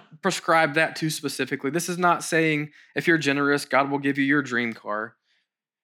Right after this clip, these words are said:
It may mean that as you are generous, God frees you from how much you inordinately desire your dream car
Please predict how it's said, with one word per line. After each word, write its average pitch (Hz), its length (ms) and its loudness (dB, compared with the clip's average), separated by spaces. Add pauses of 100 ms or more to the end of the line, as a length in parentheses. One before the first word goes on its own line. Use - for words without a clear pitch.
It 139 120 -2
may 160 240 4
mean 151 300 4
that 143 160 2
as 165 300 0
you 147 120 2
are 131 80 4
generous, 117 680 -6 (340)
God 135 220 2
frees 185 580 2
you 120 200 -2
from 135 220 -8
how 151 240 0
much 160 360 0
you 147 120 -2
inordinately 156 720 -2
desire 151 600 2
your 120 120 -2
dream 107 280 -8
car - 380 -18